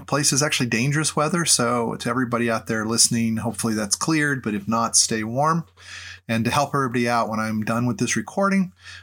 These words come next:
um, I'm going to go out into the backyard and lay in my hammock and, and, uh,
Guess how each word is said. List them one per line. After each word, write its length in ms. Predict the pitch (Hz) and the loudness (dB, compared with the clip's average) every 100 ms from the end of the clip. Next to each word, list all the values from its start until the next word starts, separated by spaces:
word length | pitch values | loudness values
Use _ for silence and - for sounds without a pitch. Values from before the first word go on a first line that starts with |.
| - | -6
um, 320 | 113 107 101 98 | -2 0 -2 -2
I'm 100 | 120 | 0
going 160 | 120 | 2
to 60 | 113 | 0
go 120 | 110 | 0
out 300 | 107 107 - | 2 2 0
into 140 | 107 98 | -6 -4
the 60 | |
backyard 560 | 98 98 95 104 92 90 | -2 -2 -2 -2 -2 -2
and 100 | 90 | -4
lay 120 | 90 | -4
in 60 | 87 | -4
my 140 | 85 | -6
hammock 640 | - 107 101 92 87 - - | -4 -2 0 0 -2 -10 -10
and, 260 | 87 82 92 - | -8 -8 -10 -12
and, 380 | 87 80 82 | -8 -6 -6
uh, 220 | 80 82 | -4 -6